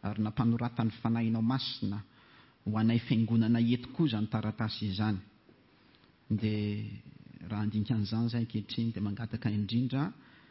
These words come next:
ny fiasan'izany fanahinao masina izany ao anatinay. Anokatra ny masom-panahinay izy, anomana ny fonay, mba tena hisy fiatraikany, mivaingana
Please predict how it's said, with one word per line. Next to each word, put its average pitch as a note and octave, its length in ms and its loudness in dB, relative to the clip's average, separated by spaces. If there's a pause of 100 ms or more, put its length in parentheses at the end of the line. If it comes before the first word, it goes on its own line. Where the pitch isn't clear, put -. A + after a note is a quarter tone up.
(340)
ny B2+ 420 2
fiasan'izany A2+ 800 -2
fanahinao A2 380 2
masina A2+ 340 0
izany A2 320 -2
ao G#2 100 -2
anatinay. G2+ 480 -4 (840)
Anokatra A#2 580 0
ny A#2+ 280 4 (400)
masom-panahinay B2 840 0
izy, - 220 -6 (520)
anomana B2+ 540 6
ny B2 80 2
fonay, B2 640 2 (960)
mba A2 100 0
tena A#2 200 2
hisy A2+ 180 -2 (100)
fiatraikany, A2+ 720 -6 (720)
mivaingana G#2 600 -2